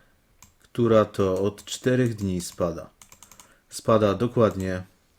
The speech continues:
tutaj sprawdźmy, od dwudziestego października. Teraz przejdźmy do wykresu Bitcoina do dolara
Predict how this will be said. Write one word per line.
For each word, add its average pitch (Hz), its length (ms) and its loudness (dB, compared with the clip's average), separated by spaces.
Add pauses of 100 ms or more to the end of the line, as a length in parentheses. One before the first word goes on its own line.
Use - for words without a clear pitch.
(180)
tutaj 87 360 -8
sprawdźmy, 101 480 -4
od 107 80 -2
dwudziestego 95 720 -6 (560)
października. 90 560 -8 (680)
Teraz 113 360 4
przejdźmy 98 640 -2
do 87 320 -8 (600)
wykresu 98 840 -2 (160)
Bitcoina 92 720 -4
do 87 140 -10
dolara 95 560 -2